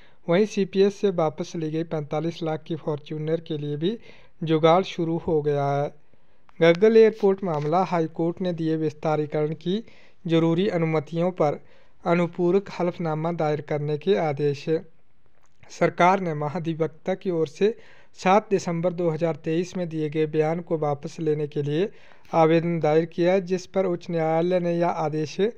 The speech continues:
दिए हैं। एचपी टूरिज्म, एक साथ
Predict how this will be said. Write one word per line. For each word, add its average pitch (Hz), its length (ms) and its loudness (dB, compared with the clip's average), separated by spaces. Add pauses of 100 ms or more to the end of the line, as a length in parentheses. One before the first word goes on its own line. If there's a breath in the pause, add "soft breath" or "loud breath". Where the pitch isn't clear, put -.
(440 soft breath)
दिए 151 400 2
हैं। 160 320 -6 (720)
एचपी 175 340 2
टूरिज्म, 185 540 0 (100)
एक 175 200 0
साथ 202 240 0